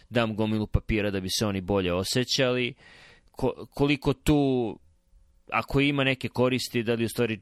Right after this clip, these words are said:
činiš više štete? Prvo time što, što ono, finansijski, moraju pacijenti to da plate.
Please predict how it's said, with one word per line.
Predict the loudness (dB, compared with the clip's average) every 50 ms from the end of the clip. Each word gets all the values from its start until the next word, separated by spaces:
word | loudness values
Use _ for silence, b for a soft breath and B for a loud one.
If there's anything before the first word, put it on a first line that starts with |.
| -10 -4
činiš | -2 0 0 0 0 0
više | -2 -2 -2 -2 -2
štete? | -4 0 0 0 0 0 _ -2 -2 -2 -2 -4 b b b b b b b _
Prvo | 4 4 6 6 2 0
time | 2 2 2 2 4 2 0
što, | 0 -2 0 0 0 2 2 0 0 -2 -4 -4 -8 -12 _ b b b b b b b b b b b b b b -16 -6
što | -4 -2 0 0 -2
ono, | -2 -4
finansijski, | -2 0 0 2 2 0 -2 -2 -2 -2 -2 0 2 2 2 2 0
moraju | -2 -6 -8 -8 -6 -6 -6
pacijenti | -8 -8 -8 -6 -6 -6 -8 -4 -2
to | -2
da | -2 0
plate. | 0 0 2 2 0 0 0 0 0 0